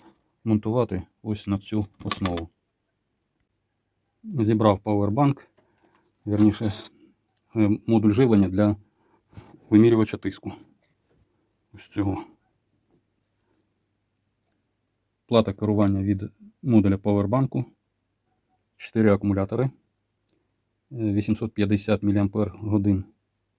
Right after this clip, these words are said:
кожний. На, це літій-іонні акумулятори на три і сім вольта. Під'єднані вони, зібрані паралельно.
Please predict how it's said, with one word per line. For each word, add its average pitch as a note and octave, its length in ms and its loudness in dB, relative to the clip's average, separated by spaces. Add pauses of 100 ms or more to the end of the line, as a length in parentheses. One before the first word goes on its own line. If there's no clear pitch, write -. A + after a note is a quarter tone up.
кожний. A#2+ 400 0 (800)
На, G#2 400 0 (180)
це - 160 -2
літій-іонні G2+ 600 2
акумулятори A2 640 -2 (480)
на G#2 400 -2
три G#2 220 -2
і G2+ 40 -4
сім G2+ 240 -2
вольта. G2 360 -4 (760)
Під'єднані A2 480 4
вони, G2 320 2 (200)
зібрані G2+ 420 2
паралельно. G2+ 520 -2